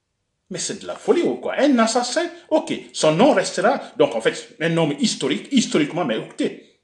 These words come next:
comme assassin, oui, comme assassin. Et ce n'est pas fini, je le dis, ce n'est pas fini,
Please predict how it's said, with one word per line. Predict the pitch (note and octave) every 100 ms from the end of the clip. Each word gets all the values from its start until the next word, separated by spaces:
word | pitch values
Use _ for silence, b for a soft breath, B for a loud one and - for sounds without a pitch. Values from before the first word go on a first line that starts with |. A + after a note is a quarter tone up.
| -
comme | -
assassin, | D3 - A#3 - A#2+
oui, | A3+ - - -
comme | C4 G#3+ -
assassin. | E3+ C#3+ - A2 - - G2+ _ _ _ _ _ _ -
Et | F3+
ce | F3
n'est | D3
pas | F#3 A3
fini, | C#3+ F3 D#3
je |
le | A#2+
dis, | E3+
ce | -
n'est | -
pas | D#3
fini, | - G#3+